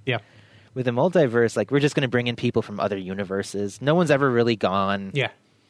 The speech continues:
Speaker 1: Oh,
Speaker 2: Everyone's
Speaker 1: absolutely.
Speaker 2: here. Nothing has consequence anymore.
Speaker 1: Yeah. They're in a weird spot, Marvel is. After that, after that second Avengers movie, they've been trying to figure stuff out, and they,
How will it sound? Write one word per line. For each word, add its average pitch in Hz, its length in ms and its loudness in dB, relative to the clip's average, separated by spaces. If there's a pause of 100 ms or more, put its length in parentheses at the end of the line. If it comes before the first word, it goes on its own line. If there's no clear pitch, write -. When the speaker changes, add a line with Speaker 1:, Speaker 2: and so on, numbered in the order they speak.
(1160)
Speaker 1:
Oh, 131 100 2
Speaker 2:
Everyone's 143 440 2
Speaker 1:
absolutely. 107 160 -6
Speaker 2:
here. 101 300 -4 (400)
Nothing 139 260 0
has 151 160 2
consequence 113 600 -4
anymore. 110 640 -4 (1160)
Speaker 1:
Yeah. 170 320 2 (340)
They're 175 160 2
in 330 100 2
a 339 60 2
weird 320 220 2
spot, 320 340 2
Marvel 120 340 0
is. 113 180 -4
After 147 320 -2
that, 175 260 0
after 170 240 -2
that 185 180 2
second 196 300 -2
Avengers 165 500 2
movie, 117 280 2
they've 123 180 0
been 147 320 2 (580)
trying 175 240 4
to 170 60 2
figure 165 240 2
stuff - 260 0
out, 175 260 2
and 123 80 0
they, 131 260 -2